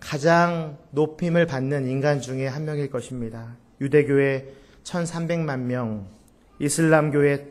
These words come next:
십삼억 사천만 명, 기독인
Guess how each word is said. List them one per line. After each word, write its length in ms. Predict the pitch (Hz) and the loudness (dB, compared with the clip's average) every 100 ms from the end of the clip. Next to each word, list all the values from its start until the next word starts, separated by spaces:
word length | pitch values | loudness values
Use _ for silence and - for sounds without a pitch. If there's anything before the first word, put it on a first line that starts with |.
| - | -12
십삼억 720 | 151 147 - - 175 156 156 | -12 -10 -12 -4 0 0 -2
사천만 600 | - 120 - 139 127 117 | -4 -12 -8 -6 -4 -4
명, 260 | 110 110 107 - _ _ _ _ _ | -4 -8 -12 -18 _ _ _ _ _
기독인 720 | - 139 143 143 143 135 131 | -4 2 2 2 0 -2 -6